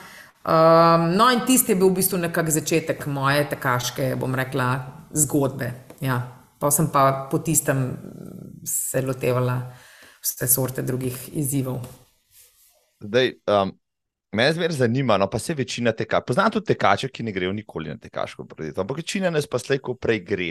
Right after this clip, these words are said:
Speaker 2: Mislim, zakaj po tvojem, ne, imamo to, eh, eh, eh, v krvi, da ali se hočemo družiti, ali se hočemo primerjati, je to čredni nagon, je to, eh, ne vem, eh, eh, kaj drugega, evolucijski moment, ki nas vleče na kup ali ne vem kaj, a ne?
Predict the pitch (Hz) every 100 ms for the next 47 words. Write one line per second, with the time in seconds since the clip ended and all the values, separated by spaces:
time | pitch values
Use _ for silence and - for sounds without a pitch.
0 | - - 104 113 113 127 160 156 147 -
1 | 127 - 107 95 90 92 _ - 117 117
2 | 110 107 110 87 123 113 92 - - -
3 | _ - 90 - 92 - 90 71 - -
4 | 101 92 101 104 98 95 85 _ _ _
5 | _ - 101 110 110 - 120 101 101 101
6 | 101 123 104 104 92 95 110 101 110 92
7 | 87 87 95 - 90 107 - 117 117 110
8 | 107 98 95 101 104 95 - 110 98 -
9 | - - - 90 92 - 101 98 82 -
10 | _ - 92 73 90 85 - _ _ -
11 | 117 101 123 131 110 113 117 113 120 127
12 | - 139 - 127 107 101 110 107 95 -
13 | 104 95 - 98 92 117 92 87 113 95
14 | 92 92 92 95 - - 101 127 107 80
15 | 90